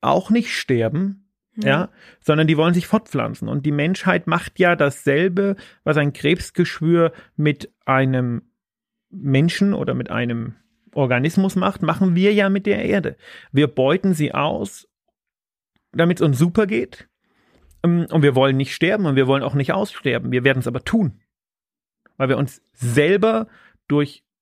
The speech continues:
Speaker 1: unkontrolliertes Wachstum die Ressourcen abdrehen. Und dann kommt noch ein Virus und es tut den, macht, macht den Rest. Also,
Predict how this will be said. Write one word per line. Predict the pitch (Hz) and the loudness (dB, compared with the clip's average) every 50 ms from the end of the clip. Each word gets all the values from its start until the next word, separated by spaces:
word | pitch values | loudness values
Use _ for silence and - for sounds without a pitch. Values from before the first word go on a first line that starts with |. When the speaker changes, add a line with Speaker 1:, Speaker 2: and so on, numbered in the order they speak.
| _ _ - | _ _ 2
Speaker 1:
unkontrolliertes | 214 220 226 214 - - 202 190 175 - 180 175 165 160 165 156 143 131 - 117 | 2 4 4 2 2 0 0 0 0 0 0 0 0 0 -2 -2 -4 -4 -6 -6
Wachstum | - - - - - - - - 190 190 196 220 233 240 233 _ - - - - - _ _ _ _ _ - | -10 -10 -12 -16 -20 -4 -2 0 2 2 2 0 -2 -4 -6 _ -18 -20 -20 -20 -20 _ _ _ _ _ -2
die | 160 170 170 170 170 175 175 180 - - - | 0 0 2 2 2 2 2 2 0 -2 -6
Ressourcen | - - 170 180 - - 208 185 - 165 | -2 0 0 0 2 2 0 2 0 -2
abdrehen. | - - 127 - - 127 123 120 123 - - - - - | -2 -4 -6 -6 -6 -4 -4 -4 -4 -6 -8 -8 -10 -8
Und | - - 131 127 | -8 -6 -4 -4
dann | 131 139 | -4 -2
kommt | - 156 156 156 | 0 0 0 2
noch | 147 131 113 | 0 0 0
ein | 127 127 127 | 0 0 2
Virus | 143 170 185 226 277 262 - - | 2 2 2 0 -2 -2 -2 -2
und | 185 180 | 0 0
es | 175 - | 0 -2
tut | - 208 196 | -2 -4 -2
den, | 226 214 220 202 | -2 -4 -2 -2
macht, | 185 185 180 - | -2 -2 0 0
macht | 185 180 175 | -2 0 0
den | - 185 180 | 0 0 2
Rest. | 190 170 135 - - - | 0 0 0 -2 -4 -2
Also, | 135 131 135 143 139 | 0 2 2 2 0